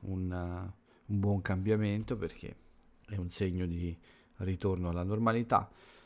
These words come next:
ma anche adesso non è così male. Non, eh, non mi siedo di solito a un tavolino, ma consumo, eh, davanti a un tavolino e, eh, e poi vado via,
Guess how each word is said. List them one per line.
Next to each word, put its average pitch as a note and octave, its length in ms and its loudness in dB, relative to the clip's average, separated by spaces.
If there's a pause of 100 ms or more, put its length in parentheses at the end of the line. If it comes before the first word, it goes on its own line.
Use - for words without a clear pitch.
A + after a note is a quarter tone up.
(140)
ma E3+ 120 2
anche G#2 240 8
adesso E2 500 -2 (340)
non G#2 200 -2
è F2 100 -2
così E2+ 240 -6
male. D#2 560 -6 (300)
Non, G#2+ 440 2
eh, G2 260 0
non G2 140 0
mi G#2 120 2
siedo A2 340 6
di F#2 120 -2
solito F2+ 340 0
a - 40 -2
un F2 100 -4
tavolino, A#2+ 500 2
ma F2 240 0 (560)
consumo, G2 960 -2 (720)
eh, F2+ 720 -6 (440)
davanti G2 540 4
a F2+ 40 2
un F2 100 0
tavolino C3+ 800 4 (640)
e, F2+ 480 0
eh, F2 280 -6
e C3 120 0
poi F#2+ 280 2 (920)
vado G2 200 2
via, F2 320 2